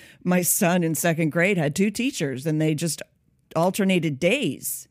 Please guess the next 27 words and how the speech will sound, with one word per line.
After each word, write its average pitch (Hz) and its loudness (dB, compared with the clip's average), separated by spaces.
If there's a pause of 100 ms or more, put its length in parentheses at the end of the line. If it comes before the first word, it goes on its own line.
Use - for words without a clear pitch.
(400)
And 160 -4
I 165 2
was 160 0
like, 156 0
"That's - -2
not 151 2
a 147 -2
great 147 -2
paradigm 139 0
for 135 -4
a 131 -4
kid 147 -2
to 170 -4
go 147 0
back 143 -2
and 143 -2
forth 143 -4
between 147 -2
a 143 -2
different 143 -2
teacher 139 -4
every 127 -4
day." 127 -4 (440)
Um, 160 2
so 214 2
there's, 196 2
there's, 185 0